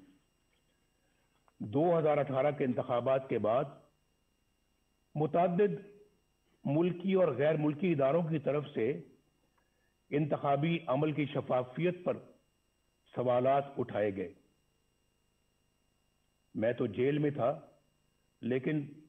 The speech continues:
खबरें मुझे सब मिलती रही हैं। बाज ने तो उन सीटों की तादाद भी बताई जहां धांधली की वजह से नताइज तब्दील कर दिए गए।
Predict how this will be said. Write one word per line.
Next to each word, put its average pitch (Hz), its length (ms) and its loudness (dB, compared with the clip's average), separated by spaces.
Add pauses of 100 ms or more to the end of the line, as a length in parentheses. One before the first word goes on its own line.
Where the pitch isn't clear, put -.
(260)
खबरें 143 300 0
मुझे 147 240 0 (140)
सब 185 140 -2
मिलती 151 320 -2
रही 117 300 0
हैं। - 120 -14 (1000)
बाज 139 420 0
ने 175 80 0
तो 165 140 -2 (240)
उन 156 160 2
सीटों 156 380 -2
की 160 100 0
तादाद 139 380 2
भी 165 120 0
बताई 135 500 0 (1200)
जहां 135 340 0
धांधली 123 560 -2
की 151 120 -2
वजह 135 240 0
से 131 200 -4 (840)
नताइज 131 580 2
तब्दील 131 360 0
कर 113 140 0
दिए 110 220 0
गए। 90 180 -6